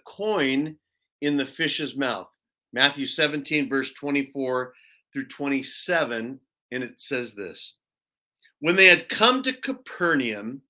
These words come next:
those who received the temple tax came to Peter and said, 'Does your teacher pay the temple tax?'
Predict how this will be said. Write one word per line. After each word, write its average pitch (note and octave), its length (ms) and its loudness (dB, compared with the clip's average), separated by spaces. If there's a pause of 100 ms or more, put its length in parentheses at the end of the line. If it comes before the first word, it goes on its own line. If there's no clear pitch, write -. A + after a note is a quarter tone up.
(440)
those A3 380 6
who G3 180 -4
received D#3 1120 2
the C3 160 -4
temple F3+ 580 -4
tax C3 640 -8 (460)
came G#3 380 -2
to F3+ 100 -2
Peter F3+ 800 0 (280)
and C#3+ 240 2
said, A#2+ 640 -2 (1300)
'Does F#3 320 6
your E3+ 140 2
teacher C#4+ 800 -2
pay D#3+ 380 0
the A3 120 -4
temple A3 420 -6
tax?' B3+ 640 -6